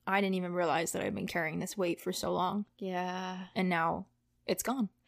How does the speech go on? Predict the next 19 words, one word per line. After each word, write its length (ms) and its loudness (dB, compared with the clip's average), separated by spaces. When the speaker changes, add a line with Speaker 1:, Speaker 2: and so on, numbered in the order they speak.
Speaker 2:
Right. 160 8
I 60 6
mean, 160 6
you 80 2
self-actualized. 1300 2
Speaker 1:
Mm-hmm. 340 8
Speaker 2:
This 160 6
is 100 4
a 40 6
value 380 8
you 160 4
have. 420 6
I 80 8
do 100 2
not 140 4
want 160 2
to 40 -2
have 120 2
children 560 2